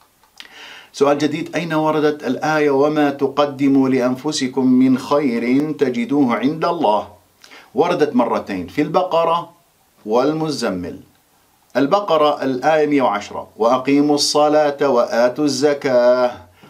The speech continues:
وما تقدموا لأنفسكم من خير تجدوه عند الله، إن الله بما تعملون بصير".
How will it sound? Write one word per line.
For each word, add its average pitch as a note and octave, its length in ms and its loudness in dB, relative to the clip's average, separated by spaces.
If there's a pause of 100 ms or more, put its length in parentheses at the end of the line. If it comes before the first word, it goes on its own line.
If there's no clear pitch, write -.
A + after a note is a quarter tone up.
(160)
وما B2 260 2
تقدموا C3+ 760 0
لأنفسكم B2+ 760 0
من B2 300 4
خير B2+ 560 -2
تجدوه A#2+ 680 0
عند C#3+ 300 -2
الله، A2+ 440 2 (380)
إن D3+ 340 2
الله B2+ 680 2
بما C3 380 0
تعملون B2 1000 2
بصير". B2+ 840 0